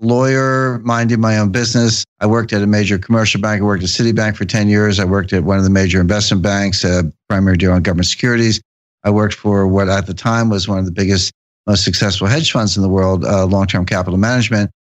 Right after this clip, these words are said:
And then along came nineteen ninety-eight, and Long-Term Capital Management not only failed spectacularly, like, if it had just failed and we had just lost four billion dollars in one month, which we did, that would have been a pretty big story.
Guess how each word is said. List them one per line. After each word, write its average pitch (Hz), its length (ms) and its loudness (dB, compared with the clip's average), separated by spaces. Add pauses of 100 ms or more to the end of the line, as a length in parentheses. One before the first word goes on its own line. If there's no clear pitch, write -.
(260)
And 113 80 2
then 117 200 0
along 123 320 2
came 120 220 0
nineteen 110 380 0
ninety-eight, 101 760 2 (560)
and 104 480 -2
Long-Term 117 380 0
Capital 107 340 -2
Management 104 540 0 (640)
not 135 300 2
only 170 240 0
failed 117 500 -2
spectacularly, 90 1000 -2
like, 95 140 0
if 120 140 -2
it 127 80 0
had 120 140 0
just - 340 -4
failed 127 420 -2 (400)
and 104 120 0
we 110 80 4
had 95 140 0
just 110 360 0
lost 113 380 0
four 117 100 -2
billion 110 320 0
dollars 107 380 0
in 101 160 2
one 101 160 2
month, 101 340 0 (140)
which 95 240 -4
we 98 120 2
did, 95 400 0 (380)
that 113 140 0
would 120 100 2
have 110 100 0
been 107 220 2
a 92 120 -2 (180)
pretty 110 160 0
big 95 200 0
story. 110 440 0